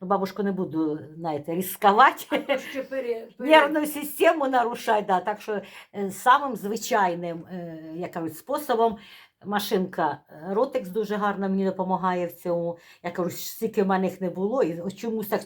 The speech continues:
Speaker 1: ви-, випадає, що Rotex, Rotex, Rotex і Rotex. Ну, гарна фірма. Так що але оп, і потім побачите вже але, але, але, але, красуню, просто красуню.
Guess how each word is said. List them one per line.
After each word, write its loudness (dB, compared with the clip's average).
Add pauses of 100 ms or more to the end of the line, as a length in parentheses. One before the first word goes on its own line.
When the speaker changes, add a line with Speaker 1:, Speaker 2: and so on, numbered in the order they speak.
Speaker 1:
ви-, -2
випадає, 2
що -2
Rotex, -4
Rotex, -6 (200)
Rotex -10
і -10
Rotex. -10 (460)
Ну, -10 (140)
гарна -2
фірма. -10 (220)
Так -2
що 2 (680)
але 6
оп, 2 (160)
і -12
потім -2
побачите -2
вже 0 (220)
але, 6
але, 6
але, 4
але, 2
красуню, 0
просто -2
красуню. -8